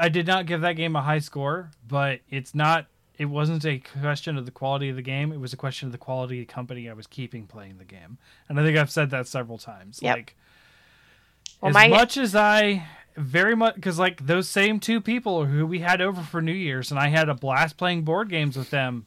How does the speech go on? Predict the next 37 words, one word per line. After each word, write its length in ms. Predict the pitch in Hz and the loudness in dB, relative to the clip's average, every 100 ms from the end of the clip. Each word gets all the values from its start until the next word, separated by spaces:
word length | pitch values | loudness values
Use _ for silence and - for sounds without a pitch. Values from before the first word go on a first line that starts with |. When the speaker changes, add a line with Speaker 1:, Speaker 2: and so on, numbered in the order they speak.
| _ | _
Speaker 1:
but 180 | 139 123 - _ 139 139 - _ 135 | -4 -4 -8 _ -20 -20 -20 _ -4
we 200 | 143 156 | -2 0
are 100 | 131 | -2
not 340 | 123 139 151 | 0 0 0
doing 600 | 165 170 170 165 160 135 | -2 -4 -4 -4 -6 -4
that 240 | 147 151 147 | -2 -2 0
kind 240 | 156 156 | -2 -2
of 60 | 147 | -2
game 200 | 151 135 | -2 -4
with 140 | 107 | -8
them. 300 | 113 110 110 | -16 -16 -16
Like, 300 | 127 120 117 | -12 -12 -10
that 180 | 135 135 | -6 -4
is 160 | 131 - | -6 -8
just 280 | 135 - 131 | -14 -10 -8
not 340 | 127 127 123 _ _ _ _ _ _ _ _ _ _ _ | -4 -4 -8 _ _ _ _ _ _ _ _ _ _ _
Speaker 2:
I'm 220 | 208 226 240 | 0 2 4
at 140 | 254 | 4
the 80 | 196 | 4
Speaker 1:
um, 140 | - | 2
Speaker 2:
point 280 | 247 208 196 | 2 0 -2
now 320 | 180 180 185 | 0 4 4
where 420 | 175 175 165 165 165 | 2 4 4 4 2
it's 220 | - - | 0 -2
just 200 | 185 - | -2 0
grinding, 580 | 175 165 175 185 185 185 | 6 6 6 0 -2 -4
so 500 | - 170 170 165 170 - _ _ _ | -2 2 4 2 -2 -12 _ _ _
it's 180 | 185 190 | -8 -6
a 40 | |
perfect 480 | 185 - 165 170 160 | -8 -2 0 0 -4
game 280 | 170 165 170 | -6 -8 -10
for 360 | - 170 165 165 | -8 0 0 0
put 260 | - 180 | -4 0
on 160 | 170 165 | 0 0
Spotify 960 | - - 170 170 - 175 170 170 170 190 - - - - _ _ _ _ | -4 2 4 4 2 4 6 6 2 -4 -6 -6 -18 -20 _ _ _ _
play. 420 | - 180 175 175 | -6 -4 -2 -2
Speaker 1:
Yeah. 380 | 151 151 131 | -2 0 -2